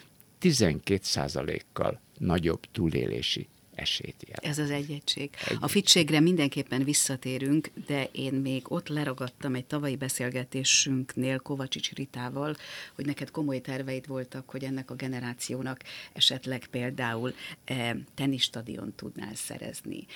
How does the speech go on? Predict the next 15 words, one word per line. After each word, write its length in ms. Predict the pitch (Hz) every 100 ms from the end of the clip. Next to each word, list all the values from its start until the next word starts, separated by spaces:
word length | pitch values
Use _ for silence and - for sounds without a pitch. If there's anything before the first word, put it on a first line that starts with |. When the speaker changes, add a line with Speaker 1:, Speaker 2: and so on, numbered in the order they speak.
| -
Speaker 2:
hogy 180 | - 127
teniszezni 720 | - 147 160 - 135 - 127
tudjanak, 720 | - - - - - 113 - - - -
eh, 280 | - 135 131 -
tornatermeket 960 | 160 175 147 139 131 131 127 123 131
tudnál 400 | - 147 139 127
szerezni, 520 | 131 - 131 131 123 131
tehát 260 | 135 135
elkezdte 340 | 151 147 139 143
gondolkozni, 680 | 147 143 139 - 139 143 139
ugye, 200 | 151 170
mint 200 | 143 -
felnőttekkel 600 | 143 135 131 139 139 135
foglalkozó 680 | 147 143 139 131 147 143 139
sportszakember, 1400 | - 156 147 143 - - - - 143 - 139 139 151